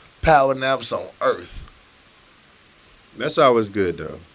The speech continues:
Speaker 1: Gotta take some time to take care of yourself, man.
Speaker 2: Get your body back together.
Speaker 1: Get your body back right. Get your body right. Uh,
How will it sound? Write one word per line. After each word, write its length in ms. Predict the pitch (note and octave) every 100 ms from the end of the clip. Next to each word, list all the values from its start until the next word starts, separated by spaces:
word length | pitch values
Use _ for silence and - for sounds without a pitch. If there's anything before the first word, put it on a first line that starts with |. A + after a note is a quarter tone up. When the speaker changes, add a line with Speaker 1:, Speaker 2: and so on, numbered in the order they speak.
| -
Speaker 1:
Gotta 260 | - G3 D3+
take 200 | - G2
some 120 | -
time 240 | - A#2 F#2+
to 120 | B2
take 80 | A2
care 180 | B2 G#2+
of 40 |
yourself, 400 | D2 - G1+ - -
man. 160 | -
Speaker 2:
Get 120 | C3
your 100 | B2
body 220 | F#2 G#2 F#2
back 160 | F2
together. 240 | - - -
Speaker 1:
Get 180 | F#3+ -
your 80 | E2+
body 320 | A2 A#2+ G2+
back 260 | E2+ D#2 D#2
right. 260 | E2+ D#2+ C#2+ - - - -
Get 140 | -
your 100 | E2+
body 280 | E2 E2 C2
right. 240 | A1 G1+ - A1 - - - - - - - - - -
Uh, 300 | F2 F#2+ D2+